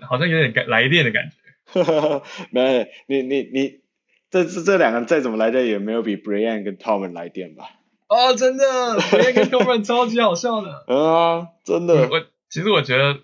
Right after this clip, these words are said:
Speaker 1: 我觉得他们两个之间的那种化学效应，真的就是超喜剧的巅峰，超级好笑。
Speaker 2: 而且，而且这两个人到现在都还好像没讲过话，对不对？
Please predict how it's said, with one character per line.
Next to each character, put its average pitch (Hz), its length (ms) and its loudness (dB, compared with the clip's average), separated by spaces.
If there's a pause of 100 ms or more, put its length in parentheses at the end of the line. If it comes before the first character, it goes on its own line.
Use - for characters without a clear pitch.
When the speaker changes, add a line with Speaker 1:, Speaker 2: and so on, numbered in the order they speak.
Speaker 1:
我 127 120 -8
觉 131 120 -2
得 165 320 2
他 147 100 -4
们 175 100 -6
两 131 120 0
个 110 80 -10
之 127 80 -12
间 143 180 -2
的 123 240 -2
那 135 60 -4
种 147 200 0
化 143 240 2
学 120 160 -6
效 127 240 2
应， 127 120 -4
真 127 120 -4
的 120 80 -4
就 123 100 -4
是 127 240 -6 (340)
超 135 360 -2
喜 117 260 -8
剧 139 200 -8
的 113 140 -6
巅 113 300 -6
峰， 117 260 -12
超 165 140 -6
级 117 100 -4
好 214 60 2
笑。 240 100 0
Speaker 2:
而 196 60 2
且， 165 60 -6 (180)
而 220 240 2
且 - 180 -12
这 220 200 2
两 160 180 0
个 139 80 0
人 139 160 0
到 170 140 0
现 175 100 -2
在 170 80 2
都 170 80 2
还 151 180 4
好 143 120 0
像 165 160 0
没 143 160 -4
讲 107 240 -4
过 131 160 -2
话， 110 320 -2
对 101 160 -4
不 90 60 -14
对？ 92 280 -6